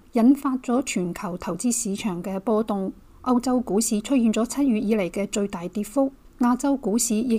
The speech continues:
全面收低。美股喺感恩節過後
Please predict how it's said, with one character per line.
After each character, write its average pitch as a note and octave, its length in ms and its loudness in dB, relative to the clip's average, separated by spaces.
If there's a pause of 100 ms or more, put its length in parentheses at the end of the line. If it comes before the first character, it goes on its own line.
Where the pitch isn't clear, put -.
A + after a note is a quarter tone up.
全 G3 220 -2
面 F#3+ 200 0
收 C4+ 280 0
低。 C4 260 0 (240)
美 G#3 180 -2
股 G#3+ 240 -2
喺 A3 220 -2
感 G#3+ 180 0
恩 A#3+ 160 6
節 A3 200 0
過 G#3 160 0
後 G3+ 200 -2